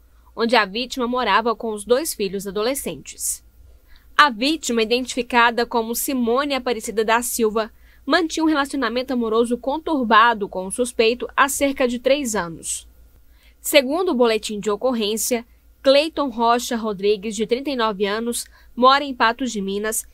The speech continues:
e, na noite de sexta-feira, Simone teria buscado Cleiton e o levado para a casa dela. Eles teriam passado a noite juntos.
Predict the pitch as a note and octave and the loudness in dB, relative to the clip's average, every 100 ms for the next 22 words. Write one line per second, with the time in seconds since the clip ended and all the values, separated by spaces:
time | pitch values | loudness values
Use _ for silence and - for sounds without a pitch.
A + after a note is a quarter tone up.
0 | - - - G4 D4+ B3 B3 C4+ B3 G3+ | -20 -8 -4 0 0 2 2 2 -4 -8
1 | G#3+ - B3+ D4 - C#4+ C#4 G#3+ A3 A#3 | -8 0 0 0 -2 -6 -2 -2 0 0
2 | - C#4+ A#3 C4+ A3+ A3 A3 A3 C#4+ - | -2 -2 -2 -2 -2 0 0 -2 -6 -2
3 | A#3+ A#3 C4+ C4+ A#3 B3+ C#4+ C#4+ C#4 B3+ | 2 2 0 -2 0 0 -2 -6 -4 -2
4 | A3+ A#3 A#3+ B3+ B3+ B3+ B3+ C4 A#3+ A3+ | 2 2 0 -4 -4 -4 -4 -4 -2 0
5 | A3+ B3 - - _ - - - - A3 | 2 0 -6 -16 _ -20 -20 -6 2 2
6 | G#3 - A3 A3+ A3+ A3+ A#3+ A3+ A3 A#3 | 4 2 2 2 2 2 2 2 2 2
7 | A#3 D4+ D#4+ G#3 F#3+ E3+ - - | -2 -2 -2 -2 -6 -12 -12 -10